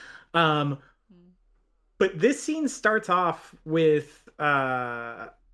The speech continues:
Speaker 2: the people going into the water, and I've never realized how terrified those people look of going into the water.
Speaker 1: <laughs>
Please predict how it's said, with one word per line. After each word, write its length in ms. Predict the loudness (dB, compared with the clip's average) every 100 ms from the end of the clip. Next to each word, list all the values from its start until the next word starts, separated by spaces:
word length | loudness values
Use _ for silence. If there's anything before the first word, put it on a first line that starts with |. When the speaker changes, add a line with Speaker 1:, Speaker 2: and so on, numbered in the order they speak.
| -10
Speaker 2:
the 220 | 0 0
people 320 | 0 -4 -4
going 340 | 2 4 4 2
into 140 | -2
the 100 | -4
water, 460 | -2 0 0 0 -2 -2
and 120 | 0
I've 180 | 0 -2
never 400 | -4 0 2 2
realized 440 | 4 4 4 0
how 200 | -2 -2 -2
terrified 800 | -16 -6 0 0 2 4 4 4
those 180 | 2 2
people 380 | -4 0 0
look 280 | 4 2 2 -2
of 380 | -2 -2 -6 0
going 340 | 2 2 0
into 160 | -2 0
the 100 | 0
water. 540 | 2 2 4 2
Speaker 1:
<laughs> 100 | -2